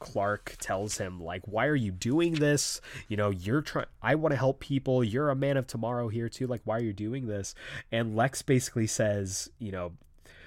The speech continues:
uh, let's see here. Da, da, da, da, da. Uh, Clark says, "You'd never hand these secrets to the government. You wouldn't tip your hand." And Lex says, "Point,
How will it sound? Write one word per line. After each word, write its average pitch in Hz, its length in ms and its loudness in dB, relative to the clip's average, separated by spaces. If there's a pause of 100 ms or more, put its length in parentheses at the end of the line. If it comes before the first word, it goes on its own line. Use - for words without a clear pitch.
(140)
uh, 92 360 -4
let's - 160 -12
see - 240 -8
here. - 400 -12
Da, 117 100 -8
da, 101 120 -14
da, - 120 -14
da, 101 760 -4 (520)
da. 104 60 -4
Uh, 95 540 -4
Clark 127 260 2
says, 101 200 -2
"You'd 131 160 0
never 151 380 0
hand 143 320 0
these 123 180 2
secrets 117 460 -2
to 120 100 -2
the 104 80 -2
government. 95 540 -4
You 104 160 -6
wouldn't 113 340 -4
tip - 240 -8
your 98 140 -8
hand." 82 500 -10 (380)
And 107 160 0
Lex 110 180 4
says, 107 220 2 (600)
"Point, 98 340 -4